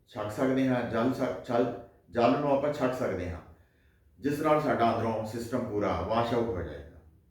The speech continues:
ਸੋ ਸਾਧ ਸੰਗਤ ਜੀ, ਇਸ ਤਰ੍ਹਾਂ ਅਸੀਂ ਸ-, ਸਵੇਰ ਦੀ ਰੂਟੀਨ ਜੇ ਇਸ ਤਰ੍ਹਾਂ ਸ਼ੁਰੂ ਕਰੀਏ ਤਾਂ ਦਾਸ ਨੂੰ ਉਮੀਦ ਹੈ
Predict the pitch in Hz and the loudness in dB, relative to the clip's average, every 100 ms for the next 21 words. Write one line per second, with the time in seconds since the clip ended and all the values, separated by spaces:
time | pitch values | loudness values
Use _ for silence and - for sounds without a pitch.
0 | _ _ _ _ _ _ - 117 143 175 | _ _ _ _ _ _ -14 -6 2 4
1 | 180 160 156 151 135 113 98 - - _ | 4 0 0 2 0 0 -6 -12 -20 _
2 | _ _ _ _ _ _ _ _ _ _ | _ _ _ _ _ _ _ _ _ _
3 | - 139 156 160 156 139 131 135 123 - | -6 -2 0 2 2 0 0 -2 -2 -8
4 | - - 120 135 135 143 117 113 113 113 | -14 0 8 8 8 4 2 2 0 -2
5 | 113 117 117 127 127 120 - 143 160 113 | 0 0 0 0 0 0 -2 0 0 0
6 | 113 95 87 113 113 123 127 131 110 104 | 0 0 0 -2 2 2 2 0 0 0
7 | 139 127 110 98 95 - | 0 0 0 -2 -6 -12